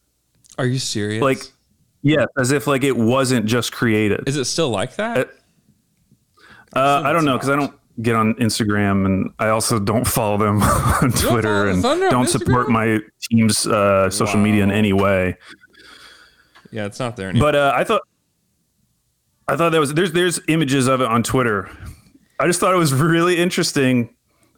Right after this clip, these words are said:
Speaker 2: I mean, maybe they do that for a ton of likely deals just to have it done.
Speaker 1: Probably.
Speaker 2: Oh, Fluky says it's on Snapchat and it's still there.
Speaker 1: Oh, see, I'm not on Snapchat.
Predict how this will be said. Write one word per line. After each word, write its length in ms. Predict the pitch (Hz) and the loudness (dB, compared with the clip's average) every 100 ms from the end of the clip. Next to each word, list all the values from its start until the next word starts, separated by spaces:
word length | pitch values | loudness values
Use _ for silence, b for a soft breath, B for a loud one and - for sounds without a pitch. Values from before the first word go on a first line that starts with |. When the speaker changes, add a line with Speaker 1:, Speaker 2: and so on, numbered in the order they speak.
| - | -4
Speaker 2:
I 60 | |
mean, 120 | 175 | 0
maybe 240 | 170 185 226 | 0 0 2
they 160 | 214 | 0
do 140 | 185 190 | 0 0
that 180 | 202 196 | 0 -2
for 160 | 185 | -2
a 60 | 160 | -2
ton 320 | - 147 160 | -2 -2 0
of 100 | 160 | 0
likely 340 | 131 127 127 117 | 0 0 0 0
deals 320 | 120 117 107 | 2 0 0
just 160 | 135 | -2
to 80 | 135 | -2
have 200 | 117 123 | -2 -4
it 160 | 123 98 | -4 -2
done. 480 | 95 117 117 92 98 - | 0 0 0 -2 -6 -12
Speaker 1:
Probably. 300 | - 107 95 | -8 -6 -2
Speaker 2:
Oh, 160 | 135 117 | 0 -2
Fluky 360 | 101 175 190 160 | 0 -2 0 -2
says 340 | 165 156 131 - | 0 0 -2 -4
it's 120 | - | -2
on 180 | 143 131 | 0 0
Snapchat 680 | - 147 143 - 131 98 - | 0 -2 -2 -4 -2 -2 -4
and 100 | 107 | -6
it's 120 | 101 | -4
still 260 | - - 123 | -4 0 0
there. 380 | 113 104 107 - _ _ _ _ _ _ _ _ _ _ _ _ - _ - | 0 -2 -4 -16 _ _ _ _ _ _ _ _ _ _ _ _ -20 _ -10
Speaker 1:
Oh, 400 | 107 135 92 113 - | -6 -6 -8 -14 -20
see, 160 | - 101 | -16 -12
I'm 120 | 101 | -10
not 140 | 98 | -10
on 100 | 90 | -10
Snapchat. 540 | 85 85 85 - 80 | -14 -14 -16 -16 -16